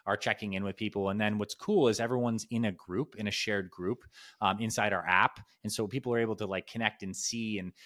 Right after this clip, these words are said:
and see other people, like, pushing through tough times and sharing vulnerable things. So I think this idea of community is powerful 'cause it creates that healthier environment where people tend to thrive in. So it's, it's, it's a multifaceted aspect. It's partly personal and internal through doing some deep reflection work.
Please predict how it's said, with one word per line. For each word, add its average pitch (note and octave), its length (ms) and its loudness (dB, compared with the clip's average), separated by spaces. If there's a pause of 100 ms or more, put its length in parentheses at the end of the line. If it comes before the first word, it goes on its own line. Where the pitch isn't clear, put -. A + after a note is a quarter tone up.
(140)
and G2+ 180 -4
see B2+ 220 -2
other G#2+ 160 -2
people, G#2+ 440 -4
like, F#2 280 -4
pushing A2+ 280 -4
through A2 200 -4
tough G#2+ 220 0
times G#2 420 0
and F#2+ 100 -6
sharing G#2 300 -2
vulnerable G2+ 480 -2
things. G#2 360 -4
So - 140 -2
I - 80 0
think D3 160 -8
this A2 200 -4
idea A2 280 0
of G#2 80 -4
community G2+ 480 -4
is F#2 80 -6
powerful G2 420 -4
'cause - 140 -12
it G2+ 120 -6
creates C3 360 -4
that - 220 2 (340)
healthier G#2+ 380 2
environment G2+ 480 4
where F#2+ 120 -6
people G2 240 -8
tend F#2+ 240 -6
to F2 60 -4
thrive F2+ 340 -2
in. F2 140 -6 (300)
So C3 160 4
it's, C#3 160 -2
it's, D#3+ 160 -2
it's D#3+ 180 0
a D3+ 60 4
multifaceted B2+ 800 4
aspect. F#2+ 480 0
It's - 100 -10
partly A#2+ 400 -4
personal G#2+ 460 -4
and G2 100 -2
internal G2 480 -2
through G#2+ 160 -8
doing G2 240 -2
some G2+ 160 -6
deep F#2+ 220 -8
reflection F#2+ 460 -4
work. A2 280 0